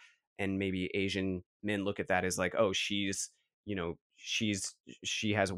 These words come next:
white fever or something. She's going for, you know, she's not,"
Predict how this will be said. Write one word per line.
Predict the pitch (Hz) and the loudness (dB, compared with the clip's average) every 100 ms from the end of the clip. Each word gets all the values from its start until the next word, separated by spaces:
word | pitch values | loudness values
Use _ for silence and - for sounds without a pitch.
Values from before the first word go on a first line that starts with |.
| - - | -8 -8
white | 95 92 95 - | -2 -2 -2 -4
fever | 95 92 85 | -4 0 -2
or | |
something. | - 85 87 | -2 -6 -6
She's | - 92 | -4 -4
going | 98 90 90 | -2 -2 -4
for, | - 90 87 - _ | -2 -2 -2 -6 _
you | 98 | -4
know, | 90 | -2
she's | 104 92 | -2 -2
not," | 104 92 95 | 0 0 -2